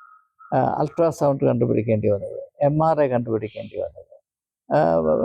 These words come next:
പെറ്റ് സ്കാൻ വ-, വന്നത്. കണ്ണിൻ്റെ,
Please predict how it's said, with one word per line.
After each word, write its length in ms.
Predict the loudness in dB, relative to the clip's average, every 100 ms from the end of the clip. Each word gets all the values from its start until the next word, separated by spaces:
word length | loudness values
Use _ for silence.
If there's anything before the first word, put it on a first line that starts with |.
| -2 -6 -20 -20 _
പെറ്റ് 240 | -2 -2 -8
സ്കാൻ 280 | -6 -2 0 0
വ-, 100 | -2 -2
വന്നത്. 340 | -2 -2 -4 -4 -6 _ _ _ _ -2
കണ്ണിൻ്റെ, 520 | 2 4 4 4 2